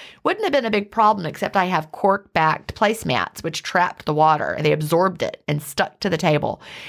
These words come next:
And so when I peeled back those cork placemats, I saw white film everywhere the five placemats were. And I was like, "All right, my table looks ruined."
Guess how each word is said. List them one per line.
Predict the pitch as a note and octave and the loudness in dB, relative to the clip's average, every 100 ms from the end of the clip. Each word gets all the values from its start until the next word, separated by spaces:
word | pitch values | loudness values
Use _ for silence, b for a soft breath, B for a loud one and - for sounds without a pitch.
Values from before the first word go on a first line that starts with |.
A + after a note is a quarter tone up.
| B B | B B
And | E3+ | -6
so | E3+ E3+ | -2 0
when | D#3+ | 2
I | D#3+ | 0
peeled | B3+ C#4 B3+ | 0 0 2
back | G3 F#3+ | 0 0
those | F#3+ F3 E3+ | 0 0 -2
cork | - D#3+ - | -4 -4 -2
placemats, | - G3+ G3+ D#3+ D3 C#3 | -4 -2 0 0 0 -2
I | - E3+ | -4 -2
saw | - D#3 | 2 2
white | D3 D3+ E3+ F#3 - | 2 2 2 0 -8
film | - D#3+ C#3 C3 D#3 b b b _ - | -2 0 0 -4 -10 b b b _ 2
everywhere | G3 F#3 G3 F3+ E3+ | 2 2 0 2 2
the | D#3+ | 0
five | D#3+ D#3 D#3 | 2 0 0
placemats | D3+ D3 - F2+ - - | -2 -4 -4 -8 -8 -10
were. | - - - B B B B B - | -8 -8 -12 B B B B B -2
And | D#3+ | 0
I | D#3+ | 2
was | E3 | 0
like, | D#3 | -2
"All | D#3+ | 0
right, | D#3 | -2
my | - | -2
table | D#3 D#3+ D3+ | -2 -2 -2
looks | C#3+ C#3 - | -6 -8 -10
ruined." | E3 D3 - G2 | -10 -10 -10 -16